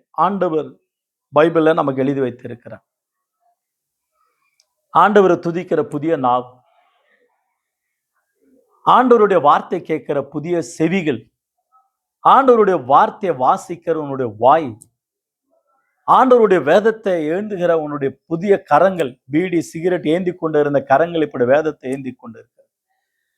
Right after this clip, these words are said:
அவருடைய கால்கள் சாரா கடைக்கு, சினிமா கொட்டாய்க்கு, உபச்சார விடுதிகளுக்கு போய் கொண்டிருந்த உன் கால்கள் இப்பொழுது ஆலயத்துக்கு செல்கிறது.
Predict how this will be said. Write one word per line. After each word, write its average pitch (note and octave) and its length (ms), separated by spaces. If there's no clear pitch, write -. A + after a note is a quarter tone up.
அவருடைய G3+ 320
கால்கள் B3 340
சாரா A#3 340
கடைக்கு, G3+ 360
சினிமா G3 320
கொட்டாய்க்கு, F#3 400
உபச்சார E3+ 520
விடுதிகளுக்கு E3 580
போய் D#3+ 220
கொண்டிருந்த D3 420
உன் A#2+ 140
கால்கள் D#3 460
இப்பொழுது C3+ 500
ஆலயத்துக்கு F3+ 800
செல்கிறது. C3 600